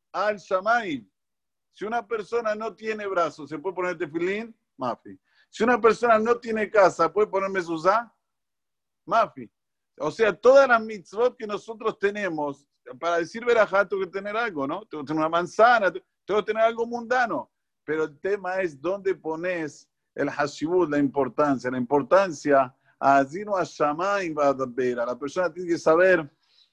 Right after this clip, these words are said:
que todas las cosas que están relacionadas con el Shamayim tiene que ser rígido, no tener compasión por eso.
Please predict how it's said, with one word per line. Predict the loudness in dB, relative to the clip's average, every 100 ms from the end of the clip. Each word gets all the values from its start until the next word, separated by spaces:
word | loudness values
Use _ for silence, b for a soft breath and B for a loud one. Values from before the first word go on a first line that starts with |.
| _
que | -2 -2
todas | 4 8 8
las | 6
cosas | 4 -4 -4
que | -6
están | 0 0
relacionadas | 2 0 0 0 2 0
con | -4
el | -6
Shamayim | -4 -2 -2 -4 -6 -8 -14 _ _ _
tiene | -8 -4
que | -2
ser | 0 0
rígido, | 0 -4 -6 -4 0 0 0
no | 0 0
tener | 2 0 0 0
compasión | -2 2 0 0 -4 -2
por | 0
eso. | 2 0 -2 -6 -8